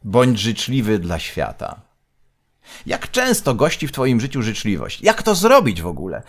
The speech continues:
Jakie zrobić pierwsze kroki, żeby stać się człowiekiem życzliwym? Czym się to przejawi? Jakie czynności konkretne należy wykonać? Co zrobić?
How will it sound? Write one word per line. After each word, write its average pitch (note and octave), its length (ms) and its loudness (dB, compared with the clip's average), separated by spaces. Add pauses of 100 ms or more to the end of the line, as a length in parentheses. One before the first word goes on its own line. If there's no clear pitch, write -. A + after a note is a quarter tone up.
(160)
Jakie G3 220 2
zrobić G3+ 280 4
pierwsze G#3 340 2
kroki, A3+ 320 0
żeby G#2 180 0
stać C#3 240 -2
się - 120 -4
człowiekiem A#2 480 0
życzliwym? G2+ 640 -2 (360)
Czym G3+ 180 6
się G3+ 120 0
to F#3 120 2
przejawi? F#3 720 0 (160)
Jakie D#3+ 260 0
czynności F#3 540 2
konkretne C3 420 0
należy G2+ 480 0
wykonać? F#2 600 -4 (100)
Co A3 360 6
zrobić? G3+ 640 2